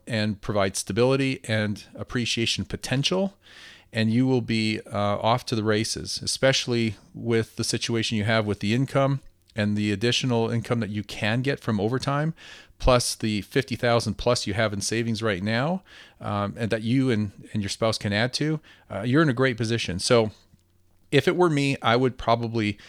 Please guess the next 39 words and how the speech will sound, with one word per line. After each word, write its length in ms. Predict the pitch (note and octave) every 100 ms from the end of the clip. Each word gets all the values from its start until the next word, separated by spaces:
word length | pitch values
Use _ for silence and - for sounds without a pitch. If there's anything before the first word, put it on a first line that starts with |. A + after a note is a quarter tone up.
| - -
uh, 220 | - G2 G2+
just 200 | - -
find 400 | A#2+ A#2+ A2+ -
something 360 | B2+ A2+ A#2+
I 80 | A2
could 280 | - G2 G2
rent 300 | A2 D#3 -
for 560 | - - A#2 A2+ A2 -
a, 220 | G#2 G2+ -
a 80 |
few 240 | G2+ - A2
years 480 | F#2+ C3 E3 C#3+ -
that 360 | G2+ G2+ -
is 200 | A2 G2
big 240 | - C#3+ E3
enough 380 | D3 C#3 - - _ -
to 120 | -
satisfy 540 | - A#2 A#2+ - A#2+
my 160 | A2 G2
needs 380 | G#2 F3 E3+ - - - - -
and 400 | G#2+ A2 G#2+ -
just 400 | A2 A#2 A#2 G#2
build 200 | A#2 B2
that 180 | A2+ -
portfolio 580 | A#2+ G2+ A#2 G#2+ G#2+ G2+
as 80 | -
quickly 440 | - A2+ - G2+
as 260 | G2 - - _
I 80 | A2+
possibly 460 | - - A2 - G#2+
can 300 | - A2 G2
right 260 | G2 A2 G2+
from 200 | A2+ G2+
the 80 |
get-go 480 | F#2 G2+ G2 A2+ G#2+
and 120 | G2
just 200 | G2+ -
keep 180 | - A2
stacking. 540 | - G#2 F#2+ - F2+